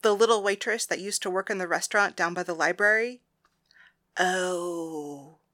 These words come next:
I get it now. And who's Edgar?" "Whiskey Girl's brother." "Oh, shit!" exclaimed Cynthia. "Yeah, oh, shit,"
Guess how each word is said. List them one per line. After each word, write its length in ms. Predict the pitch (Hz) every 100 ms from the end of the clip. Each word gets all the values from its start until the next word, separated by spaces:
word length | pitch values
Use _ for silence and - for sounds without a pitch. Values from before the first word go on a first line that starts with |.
| _ _ _ _ -
I 120 | - -
get 240 | - 185
it 160 | 185 -
now. 560 | 170 160 151 143 131 _ _ _ _ _ _ _ _ _
And 340 | 196 185 185 - -
who's 260 | 226 226 226 -
Edgar?" 560 | 170 165 180 147 131 - _ _ _ _ _ _ _ _ _ _
"Whiskey 400 | 220 208 - 214
Girl's 480 | 196 185 156 156 - - _
brother." 560 | 175 170 147 123 120 - _ _ _ - - 262
"Oh, 320 | 302 311 269
shit!" 840 | - - 294 302 220 - - - - _ _ _
exclaimed 680 | 202 - - - 175 170 170
Cynthia. 600 | - 151 - 65 65 - _ _ _ - -
"Yeah, 320 | 196 - - - - - -
oh, 280 | 214 226
shit," 760 | 208 190 - - 240 190 -